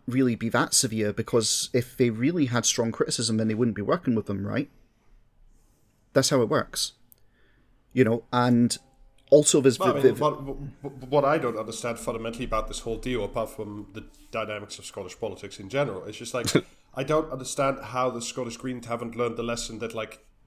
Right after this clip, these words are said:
Speaker 2: every single minority, quote-unquote, progressive party,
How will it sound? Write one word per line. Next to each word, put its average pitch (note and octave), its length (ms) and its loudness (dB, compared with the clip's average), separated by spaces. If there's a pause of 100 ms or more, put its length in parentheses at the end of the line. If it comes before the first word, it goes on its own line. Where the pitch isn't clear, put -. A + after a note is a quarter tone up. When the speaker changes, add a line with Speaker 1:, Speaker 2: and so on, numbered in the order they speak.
(140)
Speaker 2:
every A#2+ 460 -4
single A#2 880 -2
minority, A2+ 1120 -4
quote-unquote, A2 760 -6
progressive A#2 560 -6
party, G#2+ 540 -8